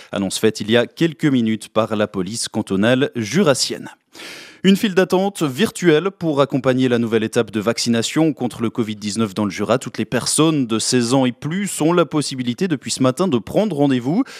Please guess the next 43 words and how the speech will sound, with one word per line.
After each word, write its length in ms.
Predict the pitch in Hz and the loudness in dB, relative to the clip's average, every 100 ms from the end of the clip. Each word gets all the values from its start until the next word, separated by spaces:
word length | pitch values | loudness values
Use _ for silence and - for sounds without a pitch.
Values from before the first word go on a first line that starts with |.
| - - | -18 -4
Ça 140 | 120 | -2
passe 120 | 104 | -2
par 160 | - 98 | -2 -4
le 80 | 104 | -6
guichet 240 | 95 107 | -6 -4
virtuel 480 | 98 - - 147 139 | -4 -4 2 2 2
et 60 | 110 | 0
la 140 | 107 | -2
hotline 420 | 135 - 123 117 | -2 0 0 0
cantonale. 600 | 101 107 107 110 135 170 180 - | 0 -4 -2 2 2 2 -4 -6
Il 120 | 123 | -8
faut 420 | - 156 165 131 | 0 2 2 0
s'armer 380 | - 131 131 175 | 0 0 2 2
d'un 120 | 131 | 2
peu 140 | - | 0
de 80 | 233 | -2
patience. 640 | - 156 - 156 214 226 | 0 0 2 0 0 0
La 100 | 165 | 0
plateforme 500 | 143 131 - 147 123 | 0 0 0 0 2
en 80 | 127 | 2
ligne 280 | 127 131 113 | 2 2 0
a 40 | |
été 160 | 101 107 | -2 -4
prise 300 | - 143 117 | -6 -4 0
d'assaut 400 | 120 117 160 226 - - - - | 2 2 2 2 -2 -16 -10 0
avec 220 | 131 180 | 2 2
jusqu'à 340 | 180 - 190 | 0 0 2
mille 320 | 175 160 226 196 | 2 0 -2 -2
quatre 340 | - 175 - | -2 -2 -2
cents 260 | - - - | -4 -2 0
personnes 560 | 143 - - 139 156 - | -2 0 2 2 2 -2
en 100 | 123 | -4
file 240 | - 120 | -2 -2
d'attente, 400 | 107 104 113 - | -2 0 0 0
parfois 400 | 110 - 135 135 | -4 0 0 0
plus 140 | 123 | -6
d'une 340 | 113 110 151 151 | -10 -6 0 2
heure 300 | 180 170 120 | 2 2 2
à 80 | 113 | 0
patienter. 680 | 120 - 117 107 135 147 165 - - _ | 0 -2 -4 -2 0 0 -2 -12 -20 _
Bonjour 420 | 113 110 143 165 | -4 0 2 2
Nicolas 320 | 127 113 110 107 | -2 -4 -4 -4
Pétrement. 400 | 110 113 113 | -6 -4 -2